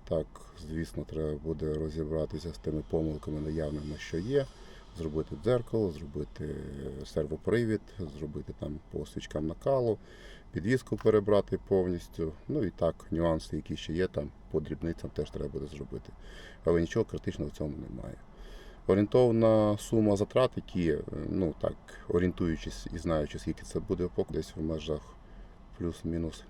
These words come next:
тисяча доларів, тобто десь в межах сорока, сорока п'яти тисяч гривень, я думаю, вкладуся в ремонт даного автомобіля.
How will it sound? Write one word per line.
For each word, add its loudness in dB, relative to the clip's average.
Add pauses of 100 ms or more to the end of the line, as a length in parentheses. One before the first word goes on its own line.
(200)
тисяча -4 (400)
доларів, 2
тобто -4
десь -6
в -4
межах -4
сорока, 0
сорока -6
п'яти -8
тисяч -8
гривень, -2 (400)
я 2
думаю, -2
вкладуся -4
в -6
ремонт -2
даного -4
автомобіля. -6